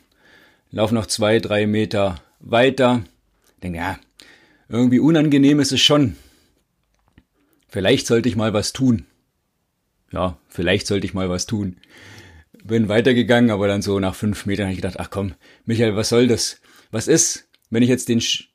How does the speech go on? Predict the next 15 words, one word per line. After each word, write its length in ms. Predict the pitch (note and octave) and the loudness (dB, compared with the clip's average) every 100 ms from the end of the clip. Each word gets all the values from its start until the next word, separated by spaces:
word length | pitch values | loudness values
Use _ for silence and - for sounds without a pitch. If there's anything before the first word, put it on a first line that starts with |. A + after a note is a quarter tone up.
| _ - | _ -12
Stein 340 | - A2 G#2+ | -4 0 2
nicht 260 | D3+ - C3 | 2 0 0
rausnehme? 600 | C3 C3 C3 B2+ A#2+ F2 | 0 0 2 2 2 -4
Zum 140 | A#2 | -8
einen 160 | G2+ A2 | -2 -2
beschäftigt 480 | G2+ - C#3 F3 - | 0 0 0 -2 0
er 60 | D3 | 0
mich 180 | C#3+ | 0
oder 160 | A2 A2+ | 0 0
vielleicht 300 | - G#2+ G#2+ | 0 -2 -2
gewöhne 300 | G#2 G2+ D#3 | -2 0 2
ich 80 | D3+ | 0
mich 180 | D3+ C#3 | -2 -2
auch 140 | B2 | -4
dran. 380 | - C#3+ E3 | -4 -2 -2